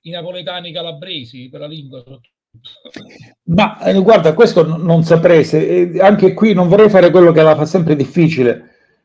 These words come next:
Speaker 2: Dunque, c'è una Calabria napoletana, questo sì, come c'è una Calabria siciliana, diciamo così. Eh, nel senso che c'è tutta una zona della Calabria dove tu trovi, per esempio, una morfosintassi che è molto vicina ai dialetti campani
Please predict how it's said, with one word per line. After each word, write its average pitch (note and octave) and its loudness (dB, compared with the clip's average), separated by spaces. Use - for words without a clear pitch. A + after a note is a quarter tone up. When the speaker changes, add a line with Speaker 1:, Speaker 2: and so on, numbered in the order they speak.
Speaker 2:
Dunque, D3+ -2
c'è - 2
una A3+ 4
Calabria E3+ 4
napoletana, D3+ 2
questo - -8
sì, - -12
come G3 2
c'è - 0
una D3+ 2
Calabria C#3 2
siciliana, A2+ -8
diciamo D#3+ 0
così. - -2
Eh, E3 4
nel E3+ 2
senso E3+ 2
che E3+ 0
c'è F3 2
tutta A3 -2
una E3+ 2
zona F#3 2
della D3 4
Calabria F3 4
dove D#3 4
tu G#3 0
trovi, F#3 4
per D#3 0
esempio, D3 0
una D#3 0
morfosintassi F3 2
che E3+ 0
è - 0
molto F#3+ 2
vicina D#3+ -2
ai D3+ 2
dialetti D3 0
campani B2+ 0